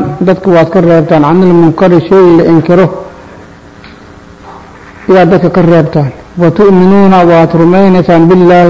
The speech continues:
Ilaahay baad rumaynaysaan. Sababta aad ku noqoteen waa sidaas. Waxay ahaayeen Zamankii aayaddan ay soo degaysay, asxaabta dad heegan u ah oo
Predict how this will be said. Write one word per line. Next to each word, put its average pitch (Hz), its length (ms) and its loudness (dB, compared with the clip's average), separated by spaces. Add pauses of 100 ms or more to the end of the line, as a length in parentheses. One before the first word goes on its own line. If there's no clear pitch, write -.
Ilaahay 165 260 2
baad 160 180 -2
rumaynaysaan. 151 600 -2 (840)
Sababta 196 340 0
aad 175 120 -2
ku 202 80 0
noqoteen 175 440 0
waa 160 120 0
sidaas. 156 360 -4 (600)
Waxay 190 300 0
ahaayeen 180 420 2 (1400)
Zamankii 190 600 0
aayaddan 180 420 0
ay 170 120 0
soo 190 180 0
degaysay, 165 480 0
asxaabta 156 640 -2
dad 180 180 -2
heegan 180 460 2
u 190 140 0
ah 190 120 0 (720)
oo 180 60 0